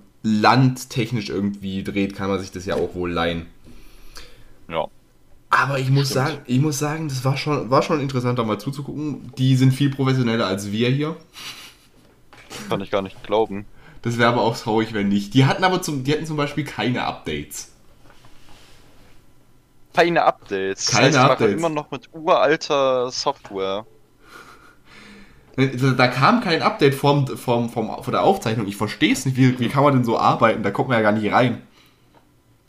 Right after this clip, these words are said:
Speaker 2: Nicht jede Woche ein neues Update. Ich fass es nicht.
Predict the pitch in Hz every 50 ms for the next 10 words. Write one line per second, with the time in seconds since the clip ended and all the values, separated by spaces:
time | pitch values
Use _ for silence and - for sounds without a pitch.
0 | - - - - _ _ _ _ _ _ _ _ _ _ 117 135 143 - - -
1 | - 110 127 131 123 110 90 110 - - - 120 107 110 107 107 101 - - -
2 | - - - 101 95 92 87 - - - - - - - - - _ - - 95
3 | - - - - - 92 90 87